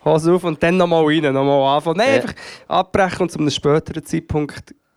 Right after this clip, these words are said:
Speaker 1: gehen.
Speaker 2: Ja, würde ich auch, weil sinnloses Rauspressen ist sicher nicht gut für die Prostata.
Speaker 1: Eben. Vom?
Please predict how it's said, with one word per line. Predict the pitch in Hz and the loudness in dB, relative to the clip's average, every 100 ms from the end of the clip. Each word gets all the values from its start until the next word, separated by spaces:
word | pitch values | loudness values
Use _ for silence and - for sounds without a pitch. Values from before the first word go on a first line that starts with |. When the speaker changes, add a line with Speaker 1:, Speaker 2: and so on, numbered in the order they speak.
| - | -4
Speaker 1:
gehen. | 123 110 101 - - - _ _ | 0 0 -4 -20 -20 -20 _ _
Speaker 2:
Ja, | 92 110 151 | -4 -2 -2
würde | 110 | -2
ich | 101 | 0
auch, | 123 190 | 0 -2
weil | 98 92 92 - _ | -2 -4 -4 -8 _
sinnloses | - - 131 120 113 104 101 | -16 -8 -4 -2 -4 -4 -14
Rauspressen | 113 117 110 110 104 - 95 90 - | -10 -4 -2 -2 -4 -4 -6 -6 -12
ist | 90 | -12
sicher | 101 - 104 | -14 -14 -14
nicht | 123 | -8
gut | 127 98 | -6 -6
für | 101 | -8
die | - | -10
Prostata. | 85 82 - - 85 - | -8 -10 -12 -14 -16 -10
Speaker 1:
Eben. | 123 110 95 - _ _ _ _ _ _ _ _ _ _ _ _ _ _ _ _ _ _ _ | -6 -6 -8 -14 _ _ _ _ _ _ _ _ _ _ _ _ _ _ _ _ _ _ _
Vom? | - 135 143 | -4 -2 -2